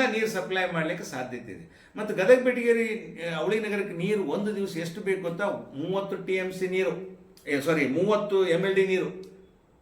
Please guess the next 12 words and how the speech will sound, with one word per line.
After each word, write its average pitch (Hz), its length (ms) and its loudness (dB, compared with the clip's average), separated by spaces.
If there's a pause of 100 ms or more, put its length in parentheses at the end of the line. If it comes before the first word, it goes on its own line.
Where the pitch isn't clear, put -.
(640)
ಗದಗ, 185 340 2
ಬೆಟಗೇರಿ, 185 400 2
ಅವಳಿ 165 280 2
ನಗರಕ್ಕೆ 175 460 0
ಒಂದು 185 460 0
ದಿನಕ್ಕೆ 170 500 0
ಮೂವತ್ತು 196 580 -2
ಎಂ 185 220 0
ಎಲ್ 196 100 2
ಡಿ 196 100 0
ನೀರು 196 260 2
ಬೇಕು. 196 640 2